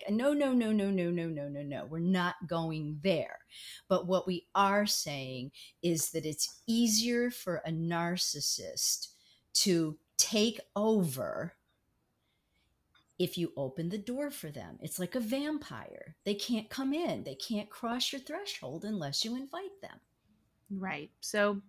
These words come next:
Speaker 2: compliments that you give, those are yours to give.
Speaker 1: For the reason that you want to give them. Boundaries are hard. Boundaries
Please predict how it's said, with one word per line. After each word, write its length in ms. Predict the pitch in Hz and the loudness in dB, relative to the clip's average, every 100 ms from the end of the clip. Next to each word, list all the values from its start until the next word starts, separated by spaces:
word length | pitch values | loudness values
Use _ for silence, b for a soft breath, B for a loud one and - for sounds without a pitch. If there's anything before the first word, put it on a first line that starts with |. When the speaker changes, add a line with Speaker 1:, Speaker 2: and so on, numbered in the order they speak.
| - | 2
Speaker 2:
compliments 520 | 254 247 262 262 254 | 4 6 6 4 2
that 120 | 254 | -2
you 140 | 233 | -2
give, 500 | 220 262 254 269 262 - _ _ _ _ _ _ _ _ _ _ _ _ | 0 2 2 0 -6 -20 _ _ _ _ _ _ _ _ _ _ _ _
those 160 | 208 208 | -2 0
are 60 | |
yours 360 | 208 190 190 180 | 0 0 0 -2
to 100 | - | -8
give. 260 | 147 120 76 _ _ _ _ _ _ _ _ _ _ _ _ b b _ _ - | -14 -16 -16 _ _ _ _ _ _ _ _ _ _ _ _ b b _ _ 0
Speaker 1:
For 140 | 233 | 2
the 160 | 185 175 | 4 4
reason 400 | 302 320 180 143 | 8 8 6 2
that 160 | 156 | 0
you 200 | 170 226 | 4 6
want 340 | 190 165 143 - | 6 2 -2 -4
to 100 | 156 | -4
give 340 | 175 180 139 | -4 -6 -8
them. 320 | - - - - _ | -14 -14 -14 -20 _
Boundaries 680 | 190 175 202 220 254 302 294 | 4 6 6 6 6 6 6
are 280 | - 233 247 | 4 4 2
hard. 640 | 247 226 180 147 117 - - b b - | 0 -2 0 0 -4 -8 -18 b b -4
Boundaries 1000 | 165 208 202 247 285 294 320 320 311 | 4 6 8 6 6 4 2 2 2